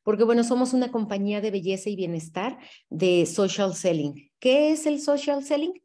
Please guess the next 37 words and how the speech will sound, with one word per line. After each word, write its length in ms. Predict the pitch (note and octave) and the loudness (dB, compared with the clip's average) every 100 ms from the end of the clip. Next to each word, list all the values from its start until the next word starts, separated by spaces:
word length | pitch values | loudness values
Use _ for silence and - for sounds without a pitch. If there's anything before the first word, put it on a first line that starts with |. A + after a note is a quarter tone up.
| _ _ | _ _
Es 180 | - G#3+ | -10 -4
el 120 | A#3+ | 0
arte 280 | G#3+ A3 C4 | 0 0 -2
de 120 | B3 | -4
generar 360 | A#3+ F#3 F3 F#3 | -4 -8 -6 -4
ingresos 540 | G#3 F#3 F#3+ G#3 A#3+ - _ _ | -4 -2 -4 -2 -6 -8 _ _
mientras 480 | G#3 G3+ F#3+ F3+ E3+ | 2 2 0 -4 -6
te 60 | |
estás 220 | E3 G3+ | -4 -4
socializando, 580 | G#3 B3 A3+ F3 F3+ F3+ | -4 -4 -2 -2 -4 -4
ya 120 | F#3 | -4
sea 220 | F3 F3+ F3 | -4 -6 -6
física 420 | A#3 A#3 A3+ A3+ | -8 -6 -4 -2
o 60 | |
virtualmente. 800 | E3+ E3 E3+ E3 D#3 C#3+ C#3 C#3 - - - | -2 -2 0 2 2 0 -2 -10 -14 -16 -8
¿Esto 200 | B3+ D4+ | -4 -2
qué 200 | D4+ D4 | -2 0
quiere 300 | D4 C#4 C#4 | 2 4 4
decir? 260 | C4+ D#4 | 4 4
Que 100 | D4+ | 2
tenemos 380 | D4 A#3 A#3 B3 | 0 2 0 0
un 140 | A#3+ A#3 | -2 -2
círculo 500 | A#3 A#3 B3 A#3 A#3 | -6 -6 0 2 0
social 500 | G#3+ - F3+ A3 E4 _ - _ - | -2 -4 -2 -2 -6 _ -20 _ 0
en 140 | G#3 | 2
donde, 560 | G3 G3+ G3 G3+ G3 - | 2 0 2 4 2 0
pues, 180 | G#3+ G#3+ | -2 0
ellos 280 | A3 B3+ G#3 | 0 -2 -2
ya 220 | A#3 B3+ | -2 -2
están 300 | C4+ B3+ B3+ | -4 -6 -6
comprando 520 | A#3+ A3 G#3+ G#3+ G3+ | -6 -4 -2 -2 -2
algo, 220 | F3+ F#3+ | -4 -4
ya 240 | G3 G#3 A3 | -2 -2 -2
están, 540 | A3+ A3+ A3 A3 A3 - - - | -6 -4 -2 0 -4 -12 -20 -4
eh, 420 | F#3+ F3+ F3 E3+ | 0 2 0 0
consumiendo 720 | F#3+ F#3 F#3+ G#3 G#3+ B3 A#3+ | -2 -2 -2 0 0 0 0
algo 320 | G#3+ G#3+ C#4 | 0 0 -2